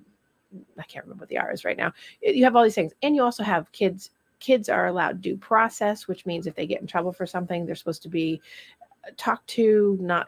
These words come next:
i-, immediately have a consequence for it. All parties are supposed to be investigated. There's all these processes, but unfortunately,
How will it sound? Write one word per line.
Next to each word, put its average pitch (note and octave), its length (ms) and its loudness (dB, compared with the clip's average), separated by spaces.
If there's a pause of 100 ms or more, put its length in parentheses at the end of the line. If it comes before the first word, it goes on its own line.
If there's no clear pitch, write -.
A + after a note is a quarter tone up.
(120)
i-, - 160 -6
immediately E3+ 440 -2
have D#3 200 -2
a - 20 -6
consequence B3+ 640 -2
for G#3 320 4
it. G3 100 4
All - 220 -2
parties F#3 360 0
are E3 80 -8
supposed - 220 -8
to - 60 -18
be D#3 80 -4
investigated. A3 440 -2 (280)
There's C4 100 2
all D#4+ 140 6
these C#4 160 0
processes, G3 680 0
but - 220 -2
unfortunately, A#3 920 0